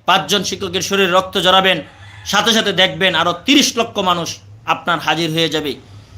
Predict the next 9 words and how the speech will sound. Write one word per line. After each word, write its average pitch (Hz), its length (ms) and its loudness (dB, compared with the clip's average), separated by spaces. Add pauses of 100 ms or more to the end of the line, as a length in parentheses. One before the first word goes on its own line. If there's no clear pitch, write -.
(120)
শিক্ষকরা 208 560 0
আর 180 80 4
একা 180 200 2
নয়, 185 200 2 (240)
আপনারা 190 360 2
নিশ্চয়ই 202 360 2
অবগত 196 320 2
হয়ে 190 260 2
গেছেন 202 320 0